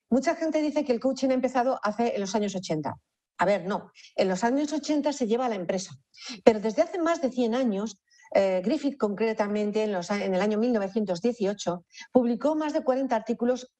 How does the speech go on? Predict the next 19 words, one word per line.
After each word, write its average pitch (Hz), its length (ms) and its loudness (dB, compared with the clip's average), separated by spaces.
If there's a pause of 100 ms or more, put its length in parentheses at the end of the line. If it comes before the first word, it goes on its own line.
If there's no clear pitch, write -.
(100)
con, 240 360 0 (540)
con 220 220 2
la 214 100 2
denominación 196 540 -2
de 262 80 2
psicología 214 480 -2
coaching, 196 380 -2
artículos 277 440 0
científicos 208 600 -2 (300)
donde 202 220 2
estaba 285 280 2
evaluando 233 560 0 (200)
la 214 140 2
mejora 214 340 0
del 285 140 0
rendimiento 233 560 2
de 196 60 0
los 214 120 -4
deportistas 220 680 -2